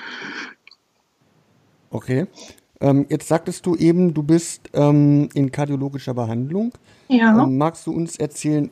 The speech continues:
Speaker 1: wo du bist? Bist du in einem, in einem Herzzentrum oder bei einem ni-, niedergelassenen Kardiologen?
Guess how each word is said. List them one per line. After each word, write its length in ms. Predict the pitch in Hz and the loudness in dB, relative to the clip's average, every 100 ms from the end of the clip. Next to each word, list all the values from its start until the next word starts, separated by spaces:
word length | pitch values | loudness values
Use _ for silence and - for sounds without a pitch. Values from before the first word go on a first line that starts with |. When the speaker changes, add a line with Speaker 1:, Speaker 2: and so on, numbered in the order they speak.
| _ | _
Speaker 1:
wo 340 | 139 131 131 151 | -16 -8 -4 -4
du 80 | 202 | -2
bist? 220 | 240 - | -4 -6
Bist 180 | 165 156 | -12 -8
du 60 | |
in 180 | 143 139 | -4 0
einem, 240 | 135 131 - _ _ | 2 0 -4 _ _
in 80 | - | -2
einem 100 | 139 | 0
Herzzentrum 680 | 135 196 - 214 208 214 208 | 2 0 0 -4 -2 -2 -2
oder 200 | 143 131 | -2 -2
bei 80 | 131 | -2
einem 160 | 131 | -2
ni-, 180 | 139 170 | -2 -4
niedergelassenen 680 | - 180 180 170 175 - 165 | -4 -4 -4 -2 -6 -6 -8
Kardiologen? 600 | 160 156 160 160 160 165 | -6 -4 -2 -2 -4 -6